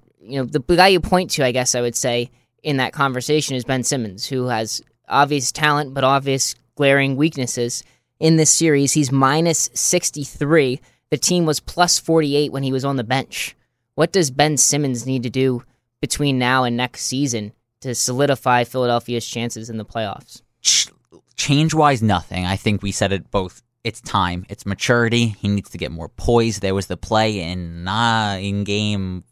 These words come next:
Speaker 2: four, I believe, when they were leading with twenty-something seconds on the clock, and he put a shot up. That's a maturity thing. You need to know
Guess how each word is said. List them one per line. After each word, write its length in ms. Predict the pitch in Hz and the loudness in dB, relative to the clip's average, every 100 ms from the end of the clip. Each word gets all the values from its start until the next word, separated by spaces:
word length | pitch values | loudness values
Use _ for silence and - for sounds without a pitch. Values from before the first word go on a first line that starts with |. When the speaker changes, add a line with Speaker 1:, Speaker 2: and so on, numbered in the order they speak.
| _ _ _ | _ _ _
Speaker 2:
four, 640 | 143 151 175 240 285 285 _ _ - | -2 0 2 2 2 -4 _ _ -4
I 80 | 185 | 0
believe, 500 | 226 220 226 233 - _ _ | 0 0 0 -2 -4 _ _
when 180 | 143 143 | 2 2
they 100 | 139 | 2
were 320 | 131 123 110 - _ _ _ _ | 2 2 0 -6 _ _ _ _
leading 560 | 131 143 190 117 80 87 _ _ - | -4 0 0 0 -2 -10 _ _ -2
with 440 | 113 - - - - _ _ _ - | 0 -2 -10 -18 -20 _ _ _ -2
twenty-something 560 | - 117 113 110 92 | 0 0 0 -2 -2
seconds 320 | - 98 104 | -2 -4 -2
on 80 | 92 | -6
the 60 | 92 | -4
clock, 260 | - 90 - | -2 -2 0
and 80 | |
he 60 | 117 | 0
put 160 | 117 120 | 0 -2
a 60 | |
shot 240 | - 131 92 | 2 2 2
up. 160 | - _ _ _ _ | -8 _ _ _ _
That's 240 | 98 110 117 | -4 -2 0
a 60 | |
maturity 540 | 113 117 - 135 110 92 | -2 -2 0 0 0 -4
thing. 280 | 95 90 | -4 -4
You 100 | 92 | -2
need 140 | 117 113 | -2 -2
to 80 | 113 | 0
know 400 | 120 123 104 | 2 4 2